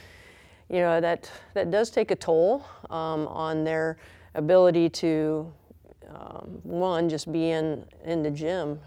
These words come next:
and a couple of them were gym rats. And so <laughs> that was a, a big adjustment to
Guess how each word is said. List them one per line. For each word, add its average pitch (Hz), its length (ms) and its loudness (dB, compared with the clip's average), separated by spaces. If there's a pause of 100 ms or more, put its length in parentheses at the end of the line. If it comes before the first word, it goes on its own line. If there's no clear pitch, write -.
and 147 360 -6
a 147 60 -10
couple 156 360 -6
of 151 120 -6
them 156 300 -4 (640)
were 156 180 -2
gym 170 220 0
rats. - 560 -6
And 143 180 -6
so 156 140 -2 (500)
<laughs> - 260 -20
that - 160 0
was 170 200 2
a, 160 160 4
a 156 40 0
big 165 240 2
adjustment 160 580 -2
to 151 460 -4